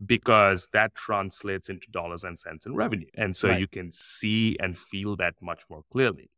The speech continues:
Speaker 1: But
Speaker 2: Right.
Speaker 1: the impact that an executive coach might have on you or a system like ours might have on you is harder to quantify. And there's actually lots of learning from the fitness industry, and we
Speaker 2: Right.
Speaker 1: can talk about that too. But I think it's important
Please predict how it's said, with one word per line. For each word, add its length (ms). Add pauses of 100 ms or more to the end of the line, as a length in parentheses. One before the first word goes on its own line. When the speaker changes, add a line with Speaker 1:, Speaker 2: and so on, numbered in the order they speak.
(140)
Speaker 1:
But 300
Speaker 2:
Right. 220
Speaker 1:
the 160
impact 540
that 100
an 80
executive 420
coach 300 (100)
might 220
have 180
on 120
you 460
or 540 (120)
a 80
system 360
like 120
ours 280
might 140
have 180
on 100
you 240
is 120
harder 640
to 180
quantify. 800
And 100
there's 120
actually 240
lots 180
of 100
learning 360
from 180
the 80
fitness 420
industry, 440
and 160
we 100
Speaker 2:
Right. 140
Speaker 1:
can 260
talk 300
about 300
that 200
too. 400 (160)
But 100
I 80
think 300
it's 160
important 920